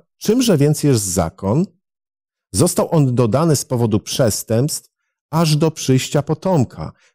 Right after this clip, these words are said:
którego dotyczy obietnica, a został on dany przez aniołów do rąk pośrednika”.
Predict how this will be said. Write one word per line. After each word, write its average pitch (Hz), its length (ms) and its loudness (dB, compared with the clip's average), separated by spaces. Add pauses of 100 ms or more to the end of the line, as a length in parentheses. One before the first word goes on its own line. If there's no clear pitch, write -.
którego 143 440 2
dotyczy 127 400 -2
obietnica, 117 800 0 (280)
a 101 120 -2
został 170 400 2
on 143 120 2
dany 131 280 2
przez - 420 -4
aniołów 147 600 2
do 104 160 -2
rąk 117 340 -2 (360)
pośrednika”. 90 960 -4